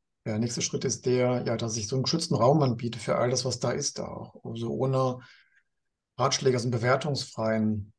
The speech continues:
Raum, auch einen emotionalen Raum, in dem Menschen wirklich die Dinge auch so aussprechen können, wie sie in dem Moment für sie sind auch. Und das, ähm, nennt man auch manchmal Entlastungsgespräch. Und wenn all das gesagt werden kann,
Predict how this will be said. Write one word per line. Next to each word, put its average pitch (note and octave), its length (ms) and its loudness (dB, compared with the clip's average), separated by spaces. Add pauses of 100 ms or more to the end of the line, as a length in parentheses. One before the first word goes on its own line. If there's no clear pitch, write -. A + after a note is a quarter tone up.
Raum, A2+ 460 2
auch A2+ 60 -2
einen A#2+ 100 -2
emotionalen A#2+ 680 -2
Raum, G#2+ 420 -2
in A#2 120 -2
dem A#2+ 520 0 (120)
Menschen A#2+ 500 0
wirklich - 580 -4 (200)
die A#2+ 60 -2
Dinge B2+ 220 2
auch A2 60 2
so - 140 0
aussprechen - 600 2
können, A#2+ 540 2 (1160)
wie C3+ 140 2
sie B2 80 4
in B2 80 6
dem B2 160 4
Moment A#2+ 240 2
für A#2 140 -4
sie A2+ 100 -2
sind A#2+ 320 -2
auch. G2 360 -6
Und G#2+ 260 -2 (760)
das, - 380 0
ähm, A2+ 480 0 (540)
nennt B2 200 2
man C3 100 2
auch A#2 80 2
manchmal B2 320 0
Entlastungsgespräch. B2 1400 0
Und A2 280 -6
wenn A2+ 200 -2
all B2 160 4
das B2+ 160 2
gesagt C3 480 0
werden A#2 300 -2
kann, B2 380 -4